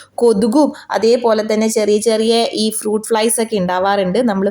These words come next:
ഫ്രൂട്ട്സ് ഒക്കെ കട്ട് ചെയ്ത് വെച്ച് കഴിഞ്ഞാൽ എവിടെ നിന്ന് വന്നെന്ന് അറിയില്ല, അത്രയ്ക്കും ഈച്ച ഉണ്ടാവാറുണ്ട്. അപ്പൊ ഇത് ചെയ്ത് നോക്കുക. രാവിലെയും വൈകുന്നേരം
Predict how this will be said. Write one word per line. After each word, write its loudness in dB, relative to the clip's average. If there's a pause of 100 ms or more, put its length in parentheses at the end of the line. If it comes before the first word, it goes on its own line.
ഫ്രൂട്ട്സ് -2
ഒക്കെ -4
കട്ട് -6
ചെയ്ത് 0
വെച്ച് -2
കഴിഞ്ഞാൽ 2
എവിടെ -2
നിന്ന് 2
വന്നെന്ന് 0
അറിയില്ല, -2 (400)
അത്രയ്ക്കും -2
ഈച്ച 0
ഉണ്ടാവാറുണ്ട്. 0
അപ്പൊ -2
ഇത് 0 (100)
ചെയ്ത് 0
നോക്കുക. 0 (100)
രാവിലെയും 0
വൈകുന്നേരം 0